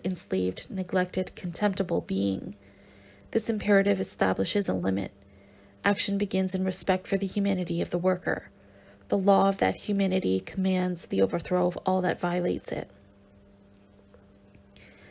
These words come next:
A similar correlation of passivity and activity defines class consciousness in Lucas.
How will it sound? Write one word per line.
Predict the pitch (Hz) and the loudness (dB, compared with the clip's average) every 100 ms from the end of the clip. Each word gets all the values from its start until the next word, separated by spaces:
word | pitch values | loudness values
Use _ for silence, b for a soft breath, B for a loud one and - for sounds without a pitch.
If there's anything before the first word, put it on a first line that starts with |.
| B B B B - | B B B B -4
A | |
similar | - 247 233 240 | 2 2 4 2
correlation | 233 - 214 202 202 - 202 | 2 2 4 4 2 2 -2
of | - | -4
passivity | - 196 - 196 196 202 202 | -2 0 0 0 0 0 0
and | 196 190 | -2 0
activity | 190 - 196 196 190 | -2 -2 0 0 0
defines | 196 185 180 185 - | -2 -2 -2 -2 -2
class | - 180 - | 2 2 0
consciousness | - 190 185 175 185 185 180 | -6 -6 -4 -4 -4 -4 -2
in | 180 | -2
Lucas. | 180 175 - - - | -2 -2 -6 -8 -10